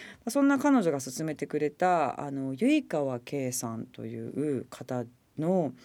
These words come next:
アメ心情という、あの、本があって、それがね、あの、兄弟というか、まあ、血のつながってない、まあ、あの、兄弟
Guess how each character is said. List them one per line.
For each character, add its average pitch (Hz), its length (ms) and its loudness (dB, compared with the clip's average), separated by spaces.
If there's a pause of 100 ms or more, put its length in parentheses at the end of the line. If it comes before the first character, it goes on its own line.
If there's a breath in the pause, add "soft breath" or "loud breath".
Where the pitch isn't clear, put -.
(480 loud breath)
ア 160 100 -4
メ 220 140 4
心 285 280 4
情 135 220 2
と - 240 -8
い 131 560 0
う、 - 120 -10
あ 127 100 -8
の、 120 140 -6
本 135 300 -4
が 120 200 -8
あ - 20 -4
っ 131 60 -8 (320)
て、 139 480 0 (400 loud breath)
そ - 160 -4
れ 202 140 4
が 214 120 2
ね、 208 440 4
あ 151 200 -4
の、 143 480 -4 (840 soft breath)
兄 - 160 -12
弟 220 260 2 (220)
と - 100 -8
い 117 80 -4
う - 40 -10
か、 - 100 -4
ま 170 100 0
あ、 - 20 -2
血 262 120 -2
の 311 80 2
つ 311 80 -4
な 302 100 4
が 269 80 4
っ - 20 -2
て 247 180 -2
な 214 120 2
い、 - 240 -6
ま 127 360 -6
あ、 127 60 -8
あ 127 40 -6
の、 117 220 -8
兄 160 120 -4
弟 127 200 0